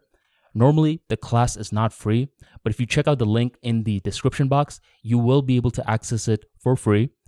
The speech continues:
It's only fourteen minutes or so. You will learn more about how to ask the perfect question. Psych. You will learn how to ask the right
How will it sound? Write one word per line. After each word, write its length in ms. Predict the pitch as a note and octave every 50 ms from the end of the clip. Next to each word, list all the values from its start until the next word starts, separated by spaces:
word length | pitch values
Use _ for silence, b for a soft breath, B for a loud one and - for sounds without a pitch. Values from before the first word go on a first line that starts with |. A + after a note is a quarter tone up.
| b b b b b b
It's 180 | - B2 - -
only 320 | C#3 C#3+ C#3 C3+ B2+ A2+
fourteen 460 | G2 - - B2+ B2+ - - C3+ A#2 A2+
minutes 280 | A2+ A2+ A#2 A2+ -
or 140 | - - G#2+
so. 360 | - - A2+ A2 A#2 C3 C#3 _ b b b b b b b
You 100 | A2 A2
will 120 | A#2 A#2 A2
learn 300 | A2 A#2+ B2 A#2+ A2+ A2+
more 360 | - G#2 G#2+ G#2+ A#2+ A#2+ - -
about 400 | G#2+ G#2+ G#2+ G#2+ G2+ F#2+ F2+ - _ _ _ _ _
how 140 | - B2 A#2+
to 220 | - - A#2 - -
ask 340 | - G#2+ A2 A2+ A2+ - - _ _ _ -
the 280 | A2 G2+ G2 F#2+ F#2 F2+ _ _ -
perfect 460 | - C3+ C#3 C3 - C3 A#2+ - - -
question. 500 | - - A#2+ A2+ - - C#3+ C3+ C#3 D3+ - _ _ _ _ _ _ _ _ _ _ _
Psych. 480 | - - - G2 G#2+ B2+ - - - _ b b b b b b
You 160 | b A2 A2+ A#2+
will 200 | B2 A#2+ A2+ G#2+
learn 260 | A2+ B2 B2+ B2+ A2+
how 120 | - A#2+
to 180 | A2 B2 G#2+ -
ask 260 | A2 A2+ G#2 - - _ b b b b b -
the 80 | F#2
right 320 | E2+ F2 G2+ C3 D#3 -